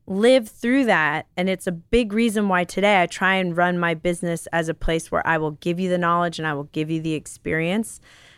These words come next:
as long as you just give me your focus and hard work. But I moved to L A.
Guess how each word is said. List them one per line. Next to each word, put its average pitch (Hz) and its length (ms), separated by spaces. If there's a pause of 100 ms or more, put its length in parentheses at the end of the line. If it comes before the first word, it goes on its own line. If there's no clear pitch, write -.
(100)
as 165 180
long 170 220
as 160 100
you 170 80
just 156 200
give 165 120
me 160 80
your 147 100
focus 147 460
and 143 100
hard 151 340
work. - 440
But 156 320 (200)
I 175 60
moved 185 320
to 196 160
L 175 220
A. 160 320